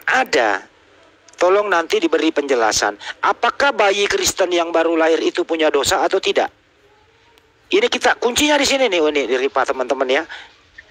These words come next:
Apakah bayi Kristen itu punya dosa atau tidak? Kalau punya, berarti masih punya dosa waris. Kalau tidak punya, berarti clear di sini tidak ada dosa waris. Terima kasih, gantian Uni Ripa lanjut sama Umi Dini. Ma-,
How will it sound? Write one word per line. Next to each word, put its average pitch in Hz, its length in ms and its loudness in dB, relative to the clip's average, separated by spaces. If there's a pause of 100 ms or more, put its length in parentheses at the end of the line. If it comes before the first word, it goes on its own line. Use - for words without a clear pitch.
(220)
Apakah 262 640 -2
bayi 247 320 2
Kristen 220 400 -2
itu 220 180 0
punya 208 300 -2
dosa 214 320 0
atau 196 100 0
tidak? - 380 -2 (320)
Kalau 254 240 4
punya, 269 340 0
berarti 208 380 0
masih 180 240 0
punya 196 320 0
dosa 165 180 0
waris. 135 460 0 (160)
Kalau 214 240 2
tidak 220 240 0
punya, 240 320 2
berarti 185 400 0
clear 226 320 0
di 175 80 -2
sini 160 240 -2
tidak 151 320 2
ada 143 80 4
dosa 127 240 0
waris. 113 400 -2 (300)
Terima 151 180 0
kasih, 147 300 0
gantian 147 340 2
Uni 139 160 -4
Ripa 143 220 -2
lanjut 143 240 2
sama 123 320 -2
Umi 127 160 -2
Dini. 113 240 -2
Ma-, 110 160 -4